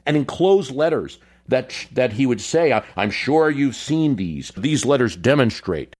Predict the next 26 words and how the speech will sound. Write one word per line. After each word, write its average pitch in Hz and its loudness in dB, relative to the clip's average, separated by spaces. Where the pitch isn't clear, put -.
how 120 0
your 107 4
position 104 -2
is 90 -2
supported 101 -2
by 87 -2
the 82 -6
people 90 -6
in 82 -2
your 78 -4
state." 65 -8
For 92 -2
those 95 2
who 80 -4
oppose 262 -4
tariff 87 -2
reform, 82 -6
Wilson 82 -6
would 80 -8
send 82 -6
letters 78 -4
from 78 -6
people 76 -8
in 71 -4
their 76 -4
states - -6